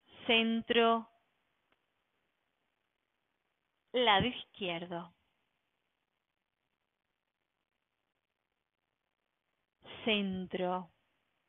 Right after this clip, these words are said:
lado derecho, cuatro. Centro,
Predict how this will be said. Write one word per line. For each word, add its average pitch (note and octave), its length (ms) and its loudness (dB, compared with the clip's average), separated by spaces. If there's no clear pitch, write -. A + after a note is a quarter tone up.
lado A#3 320 6
derecho, G#3+ 580 -2
cuatro. A3 720 -2
Centro, A#3+ 920 2